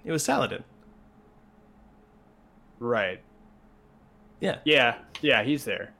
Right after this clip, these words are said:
Speaker 1: Yeah, so that, uh, and maybe it was Tallulah. Uh, I think, I think you may be right there. But, uh, that's the, um, that's the time frame, and it goes from that, uh, the Vanguard changes,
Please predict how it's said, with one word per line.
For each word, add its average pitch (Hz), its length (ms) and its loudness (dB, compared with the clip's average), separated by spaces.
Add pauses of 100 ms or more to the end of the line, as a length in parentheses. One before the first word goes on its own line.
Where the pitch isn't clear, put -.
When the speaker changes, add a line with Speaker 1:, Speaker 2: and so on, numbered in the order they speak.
(1000)
Speaker 1:
Yeah, 202 180 4
so 147 220 4
that, 139 260 4
uh, 139 340 8
and 147 120 4
maybe 185 160 6
it 135 80 6
was 131 180 4
Tallulah. 110 800 0
Uh, 113 40 -2
I 117 40 2
think, 120 240 -2
I 120 40 -4
think 120 120 -4
you 113 60 -4
may 107 100 0
be 104 60 -6
right 107 200 -2
there. 107 160 0 (380)
But, 127 180 4
uh, 123 240 8 (300)
that's 135 440 2
the, 127 440 2
um, 107 680 -2 (1900)
that's 127 300 4
the 135 100 0
time 123 280 4
frame, 107 420 2
and 110 140 2
it 110 100 2
goes 127 280 4
from 117 200 2
that, 117 440 6
uh, 113 220 4
the 110 120 0
Vanguard 117 540 4
changes, 123 880 0